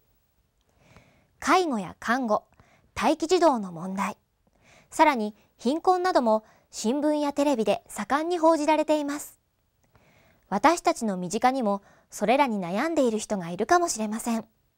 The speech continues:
そうした問題はなかなか行政だけでは対処できません。また、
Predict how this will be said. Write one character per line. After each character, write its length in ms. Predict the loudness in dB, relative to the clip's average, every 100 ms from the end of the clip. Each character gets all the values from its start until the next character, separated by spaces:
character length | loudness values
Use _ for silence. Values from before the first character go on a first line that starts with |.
| _ _ _ _ _ _ _ _ _ _ _ _ _ _ _
そ 260 | -4 2 2
う 40 |
し 80 | 2
た 100 | 0
問 220 | 0 0
題 180 | 2 4
は 220 | 4 2 -4 _ _
な 120 | -10 -4
か 140 | -2
な 100 | -2
か 160 | -4 -4
行 200 | 2 2
政 260 | 2 0
だ 120 | 2
け 100 | 2
で 100 | 0
は 140 | -2 -4
対 220 | -2 -2
処 100 | -2
で 100 | -8
き 120 | -6
ま 100 | -6
せ 180 | -2 -4
ん。 80 | -4 -8 _ _ _ _ _ _ _ _
ま 100 | -2
た、 200 | 2 2